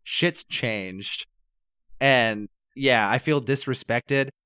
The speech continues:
but I also know that, like, he's my father, and I have to put on the appearance of, of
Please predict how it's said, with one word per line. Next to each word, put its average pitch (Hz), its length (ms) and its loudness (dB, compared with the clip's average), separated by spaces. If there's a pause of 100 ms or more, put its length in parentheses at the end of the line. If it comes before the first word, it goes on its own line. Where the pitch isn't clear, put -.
(260)
but 113 100 2
I 113 60 2
also 127 260 2
know 117 300 0
that, 110 120 -2
like, 107 200 -6
he's 113 140 -8
my 104 200 -6
father, 107 340 -4
and 107 140 -6
I 104 80 -6
have 113 200 -2
to 110 80 -8
put 123 160 -4
on 107 220 0
the 107 300 -8
appearance 110 680 -6
of, 104 520 -6 (640)
of 104 360 -2